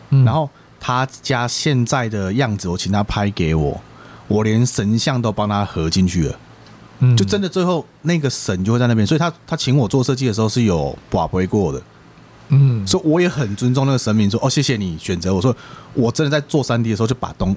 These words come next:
Speaker 2: 把神明都放，他是三 D
Speaker 1: 就神明桌也一起进去了，
Speaker 2: 对。
Speaker 1: 而不是他就是一个设计里面的一个毒瘤。
Speaker 2: 对，没错，应该要，
Speaker 1: 嗯。
Speaker 2: 你要正面的去迎战嘛。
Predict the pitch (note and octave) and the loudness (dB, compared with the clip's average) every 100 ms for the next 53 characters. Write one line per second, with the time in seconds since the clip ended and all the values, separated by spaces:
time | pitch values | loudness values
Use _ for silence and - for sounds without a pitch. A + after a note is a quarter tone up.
0 | - F#2 F2 D#2+ - G#2 A#2+ A2+ G#2 G#2+ | -4 -6 -6 -4 -2 2 2 2 2 0
1 | - A2+ C3+ C3 C#3 C3 D3 D#3 D#3+ E3 | -4 -2 -2 0 0 -2 -2 -2 0 2
2 | E3+ C3 F#3+ D#3 A#2 - D3+ A#2+ - A#2 | 2 0 -2 -4 -4 0 0 0 0 0
3 | G#2 G2 B2+ A#2+ D3 C#3+ E3+ - D#3 D3 | 0 0 0 0 0 0 -2 -2 -6 -6
4 | D3+ - C#3+ C3 B2+ A#2 A2+ - D#3+ C#3 | -8 -8 -8 -2 -2 -2 -4 -2 -2 0
5 | C#3+ A#2+ G#2+ G2 D3 C#3 A#2+ A2+ C3+ A#2+ | -2 -2 -4 0 2 2 0 -2 -2 0
6 | A2 G#2+ G2+ - A#2+ A#2 C3 G#2+ F2+ F2 | 0 0 -2 -2 0 2 2 0 -4 -12
7 | - - G#2+ D#2+ - F#2+ G2 A2+ F#2+ - | -10 -4 -2 -4 -6 -4 -2 0 -2 0
8 | C3+ C#3 C#3+ D3 A#2 C#3 - D#3 D#3 B2 | 0 2 0 -2 -4 -2 -2 0 0 -2
9 | A2 C#3 G#2 F#2 G2 B2+ E2+ B1+ | -4 -4 -2 -4 0 0 -2 -6